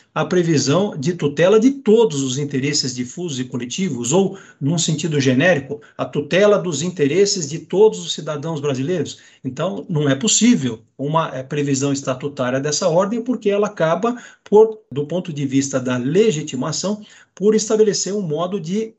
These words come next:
contornar o requisito de adequação da atuação institucional. E esta lógica desse controle não deixa de ser um controle judicial da legitimação. Além disso, nessa mesma discussão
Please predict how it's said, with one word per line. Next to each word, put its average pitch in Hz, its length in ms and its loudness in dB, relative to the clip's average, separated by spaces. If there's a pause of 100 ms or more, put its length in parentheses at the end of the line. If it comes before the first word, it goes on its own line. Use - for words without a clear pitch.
contornar 202 920 2 (140)
o 254 120 -4
requisito 156 800 -4 (260)
de 143 440 -2 (100)
adequação 180 1000 0
da 147 140 -4
atuação 139 600 -6
institucional. 127 840 -6
E 247 300 0
esta 202 560 2 (280)
lógica 143 640 2
desse 143 480 -2
controle 180 440 -4
não 208 160 2
deixa 165 300 -4
de 170 60 -4
ser - 160 -2
um 160 80 -4
controle 156 640 -2 (200)
judicial 156 720 0 (200)
da 156 100 -2
legitimação. 156 720 -2 (420)
Além 240 280 6
disso, 190 520 -2
nessa 180 480 0
mesma 214 520 2
discussão 160 720 -12